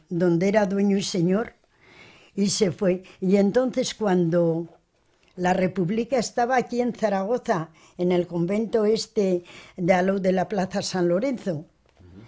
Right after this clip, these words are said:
Speaker 1: me parece se-, que es el convento La Sangre o algo así, y llegó, y, y como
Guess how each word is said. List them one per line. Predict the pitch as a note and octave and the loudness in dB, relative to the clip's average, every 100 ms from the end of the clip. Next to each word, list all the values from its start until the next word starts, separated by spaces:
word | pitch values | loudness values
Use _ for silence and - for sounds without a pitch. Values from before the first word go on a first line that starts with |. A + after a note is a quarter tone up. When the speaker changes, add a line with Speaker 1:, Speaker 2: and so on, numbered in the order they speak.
| - - | -16 -2
Speaker 1:
me | F3+ | -2
parece | F3 E3 F#3+ G#3 | 0 -2 -2 -2
se-, | F#3+ G#3+ F3 | -4 -4 -6
que | - | -4
es | - | -4
el | G3 | -4
convento | E3+ E3+ E3+ G3+ G3 | -4 -2 -2 -2 -2
La | F3 D#3+ | -4 -4
Sangre | - F3+ G#3 G3 F3 | -4 -4 -2 -2 -2
o | D#3+ | -2
algo | E3+ E3+ | -4 -4
así, | E3+ - F#3 D3+ - - - - - | -6 -4 -6 -8 -16 -20 -20 -16 -4
y | A3 | -2
llegó, | A#3 B3 A#3+ B3+ A#3+ - - - | 6 6 8 4 2 -10 -20 -12
y, | - G3 G3 G3 F#3 F#3 F#3+ F#3 _ - _ | 0 2 4 6 6 4 0 -6 _ -20 _
y | G#3 | -2
como | G3+ G#3+ F#3 F#3 G3 | 0 0 2 0 -2